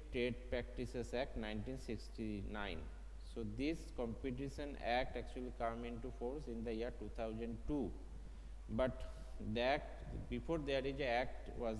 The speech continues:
there, the, but what is the name of that act? The, the name of that act was Monopolies and Restrictive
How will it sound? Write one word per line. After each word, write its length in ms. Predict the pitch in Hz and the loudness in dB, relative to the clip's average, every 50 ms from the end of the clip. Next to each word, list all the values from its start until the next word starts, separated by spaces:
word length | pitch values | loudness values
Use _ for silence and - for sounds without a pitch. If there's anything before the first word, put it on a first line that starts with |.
| - - | 0 0
there, 340 | 117 107 107 110 127 165 - - - - - - - - - - - - - | 2 4 4 4 4 4 2 -2 -6 -6 -6 -6 -8 -8 -8 -8 -8 -6 -4
the, 260 | 110 107 104 101 104 101 104 | -2 0 0 0 0 0 2
but 360 | 110 110 104 - - - - - - - - - - - - - | 2 2 2 2 -2 -4 -6 -6 -6 -6 -6 -6 -8 -8 -8 -2
what 160 | - 117 113 | -2 0 0
is 120 | 135 135 131 | 0 0 2
the 100 | 143 139 | 0 0
name 240 | 139 131 131 135 139 | 0 0 0 0 0
of 180 | 139 127 123 | 0 2 2
that 240 | 131 131 135 131 - | 4 4 4 4 4
act? 260 | 151 151 156 - - | 2 2 2 2 -2
The, 100 | 120 117 | 0 0
the 440 | 107 101 113 113 113 113 110 107 104 107 104 101 104 | 0 2 4 4 4 4 4 2 0 -2 -2 -2 -2
name 180 | 107 113 120 131 | -2 -2 0 -2
of 160 | 131 127 127 123 | -2 -2 0 2
that 260 | 117 117 117 117 123 | 2 2 4 2 0
act 220 | 123 127 - - 123 | 0 -2 -2 -2 0
was 300 | 113 110 113 131 - - - - - - - - - - - - - - - - | 2 4 4 4 2 -2 -4 -6 -6 -6 -8 -8 -8 -8 -8 -8 -8 -8 -6 -2
Monopolies 640 | 117 120 127 139 147 143 - - 151 147 165 160 156 | 0 2 2 2 2 0 2 2 2 4 4 2 2
and 180 | 160 143 135 117 | 2 2 2 2
Restrictive 540 | 120 110 - - - 120 - - 147 143 | 2 2 2 0 0 0 0 0 -2 -2